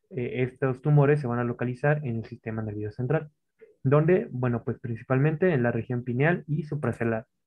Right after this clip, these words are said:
Dependiendo de, eh, qué, en qué región se localizan de estas dos,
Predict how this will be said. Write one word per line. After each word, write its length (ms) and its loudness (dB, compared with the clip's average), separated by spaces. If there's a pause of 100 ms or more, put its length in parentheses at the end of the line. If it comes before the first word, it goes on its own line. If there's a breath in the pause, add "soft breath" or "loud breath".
(440 loud breath)
Dependiendo 480 2
de, 160 2
eh, 680 -2
qué, 80 0
en 180 0
qué 120 -2
región 320 -4
se 140 -6
localizan 460 0
de 340 -6
estas 220 -2
dos, 240 0